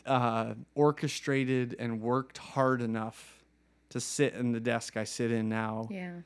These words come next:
Speaker 1: do the things I do now. You know, I feel like, um, in fact, as a staff, we were just reading through Acts three today, and we were talking about how all these religious leaders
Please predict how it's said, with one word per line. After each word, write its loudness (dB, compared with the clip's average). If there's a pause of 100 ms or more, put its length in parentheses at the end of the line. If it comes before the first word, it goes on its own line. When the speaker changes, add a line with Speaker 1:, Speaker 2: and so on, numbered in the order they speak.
(160)
Speaker 1:
do 8
the 4
things 2
I 2
do 2
now. -2 (960)
You 2
know, 2 (460)
I 6 (320)
feel 6
like, 0
um, -2 (760)
in -8
fact, 2
as 2
a -4
staff, 0
we 0
were 0
just -4
reading -2
through -6
Acts -6
three -4
today, -2
and -2
we -2
were -6 (260)
talking -2
about -2
how -2 (400)
all 10
these 8
religious 4
leaders 0